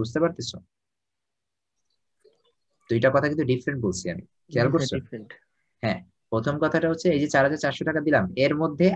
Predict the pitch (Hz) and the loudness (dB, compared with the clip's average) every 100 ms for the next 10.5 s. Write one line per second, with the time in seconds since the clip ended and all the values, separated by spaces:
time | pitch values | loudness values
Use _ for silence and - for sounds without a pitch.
0 | - 127 123 170 185 170 135 143 180 175 | 4 2 4 4 4 4 4 4 2 4
1 | 131 - 127 104 - - _ _ _ _ | 2 4 2 2 -4 -14 _ _ _ _
2 | _ 131 127 143 110 90 82 120 139 123 | _ -4 0 2 2 0 -2 0 2 4
3 | 147 131 135 120 120 110 104 90 - - | 4 4 0 0 -2 -2 -2 -4 -6 -10
4 | _ _ _ _ _ _ 95 131 165 180 | _ _ _ _ _ _ 2 4 6 6
5 | 180 135 120 110 104 123 131 160 180 139 | 6 4 2 2 2 2 4 4 4 6
6 | 131 123 98 95 85 87 113 120 135 151 | 4 2 -2 -2 -2 -2 -2 0 2 2
7 | 170 160 110 127 147 143 131 107 113 135 | 0 2 2 -2 -4 -6 -2 0 2 2
8 | 120 113 123 123 117 - 131 139 131 127 | 2 2 0 -2 -4 -6 -6 -2 -2 -2
9 | 208 233 _ _ _ - 143 170 208 180 | -4 -6 _ _ _ 2 4 6 6 6
10 | 160 147 120 - 101 | 6 4 4 4 2